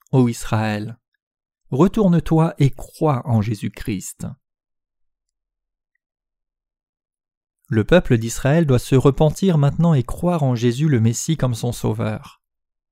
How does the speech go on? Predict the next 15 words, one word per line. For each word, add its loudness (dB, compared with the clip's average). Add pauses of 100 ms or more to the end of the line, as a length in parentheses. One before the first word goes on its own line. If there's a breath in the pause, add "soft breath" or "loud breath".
(240)
Même 4
jusqu'à -4
ce -2
moment, 0 (420)
les 2
Israélites 0
ne 6
reconnaissent 2
pas 0
que -2
leur 2
Messie 0
est 2
déjà 2
venu. -4